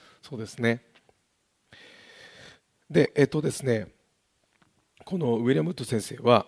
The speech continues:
<clears throat> 牧会もしてるんです。牧-、牧師をしてます。けれども、えー、カルト宗教被害者の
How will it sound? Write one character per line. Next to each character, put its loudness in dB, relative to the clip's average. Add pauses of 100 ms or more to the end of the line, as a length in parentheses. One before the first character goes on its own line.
<clears throat> 4
牧 -2
会 0
も -6
し -8
て -6
る -4
ん -10
で -14
す。 -20 (180)
牧-、 -10
牧 -10
師 -8
を -4
し -8
て -10
ま -8
す。 -14 (180)
け 0
れ 6
ど 0
も、 0 (400)
え 0
ー、 -20
カ -6
ル -4
ト -6
宗 -6
教 -2
被 -4
害 2
者 -6
の -2